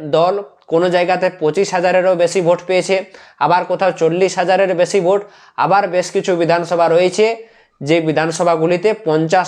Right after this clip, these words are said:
হাজারেরও বেশি ভোট পেয়েছে। তো বুঝতেই পারছো বন্ধুগণ যে প্রথমবার নির্বাচনে নেমেই এভাবে বারো থেকে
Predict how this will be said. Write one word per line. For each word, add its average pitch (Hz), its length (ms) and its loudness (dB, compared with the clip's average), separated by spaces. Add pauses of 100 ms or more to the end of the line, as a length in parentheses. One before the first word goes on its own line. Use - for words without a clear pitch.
হাজারেরও 175 400 2 (120)
বেশি 165 300 0
ভোট 156 140 2 (100)
পেয়েছে। 139 300 0 (540)
তো 175 60 4 (180)
বুঝতেই 170 380 0
পারছো 202 200 0 (100)
বন্ধুগণ 190 480 2
যে 190 60 0 (100)
প্রথমবার 202 520 0 (120)
নির্বাচনে 190 500 0 (100)
নেমেই 185 300 2 (480)
এভাবে 190 240 4 (120)
বারো 160 200 2 (100)
থেকে 208 180 0